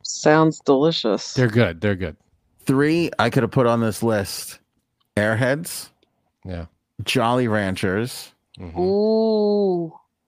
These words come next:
Speaker 3: and what about Jawbreakers?
Speaker 4: No.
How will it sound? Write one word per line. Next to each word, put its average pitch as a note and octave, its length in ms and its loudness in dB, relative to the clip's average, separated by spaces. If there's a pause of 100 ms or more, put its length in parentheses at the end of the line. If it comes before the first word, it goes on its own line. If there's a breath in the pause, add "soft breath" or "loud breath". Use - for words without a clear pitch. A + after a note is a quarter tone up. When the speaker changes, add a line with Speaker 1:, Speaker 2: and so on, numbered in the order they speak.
Speaker 3:
and G#2 500 -2 (100)
what A2+ 160 0
about A2 360 -2
Jawbreakers? F2 880 -4 (680)
Speaker 4:
No. F3+ 380 0